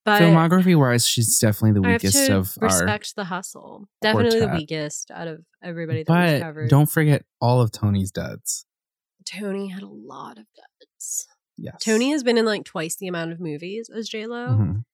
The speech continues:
Speaker 1: And had, but she has had, I would say, way more hits
Speaker 2: Yeah, yeah, yeah.
Speaker 1: than J Lo.
Speaker 2: But
Speaker 1: But
Speaker 2: is m-,
Speaker 1: also
Speaker 2: I mean, Tony's peak
Speaker 1: a lot of
Speaker 2: underrated
Speaker 1: duds.
Speaker 2: because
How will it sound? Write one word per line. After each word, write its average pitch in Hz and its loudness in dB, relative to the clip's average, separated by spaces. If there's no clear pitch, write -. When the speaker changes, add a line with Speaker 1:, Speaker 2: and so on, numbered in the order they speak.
Speaker 1:
And 208 0
had, 180 2
but 240 6
she 240 -2
has 220 0
had, 175 0
I 156 -2
would 156 -8
say, 151 -10
way 175 -2
more 156 -6
hits - -10
Speaker 2:
Yeah, 107 -2
yeah, - -12
yeah. - -14
Speaker 1:
than 165 -6
J - -18
Lo. 113 -20
Speaker 2:
But 156 4
Speaker 1:
But 139 4
Speaker 2:
is 127 6
m-, - 2
Speaker 1:
also 156 0
Speaker 2:
I 143 4
mean, 143 6
Tony's 170 2
peak 127 2
Speaker 1:
a - -6
lot 113 0
of 110 2
Speaker 2:
underrated 98 -2
Speaker 1:
duds. - -18
Speaker 2:
because 98 -2